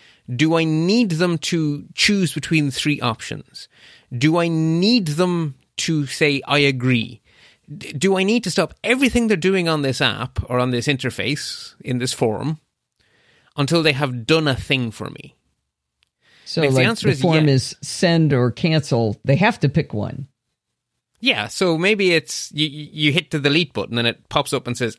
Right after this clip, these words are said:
Speaker 1: "Are you sure?"
Speaker 2: Right.
Speaker 1: You have, you need an answer from them. You can't continue until you get an answer. So you interrupt everything they're doing to say, "No, no, I need you to tell me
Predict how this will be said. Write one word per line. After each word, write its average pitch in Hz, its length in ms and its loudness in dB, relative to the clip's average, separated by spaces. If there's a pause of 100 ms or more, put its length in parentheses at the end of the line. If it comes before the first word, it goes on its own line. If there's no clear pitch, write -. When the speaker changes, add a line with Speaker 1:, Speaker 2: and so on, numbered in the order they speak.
Speaker 1:
"Are 127 200 4
you 120 320 2
sure?" - 400 -4 (800)
Speaker 2:
Right. 139 360 0 (1200)
Speaker 1:
You 143 180 0
have, 160 320 -2
you 147 260 -2
need 185 200 4
an 160 100 0
answer 160 260 0
from 117 160 0
them. 110 140 -4
You 120 80 -2
can't 170 280 -4
continue 185 480 0
until 123 200 -2
you 127 60 0
get 143 140 2
an 117 80 -2
answer. 110 280 -10
So 131 100 -2
you 120 160 0
interrupt 117 320 0
everything 175 300 2
they're 190 100 2
doing 127 300 0
to 113 60 -6
say, 127 100 2
"No, 156 80 2
no, 143 200 2
I 123 60 0
need 156 260 -2
you 208 80 0
to 190 100 0
tell 165 220 2
me 127 320 2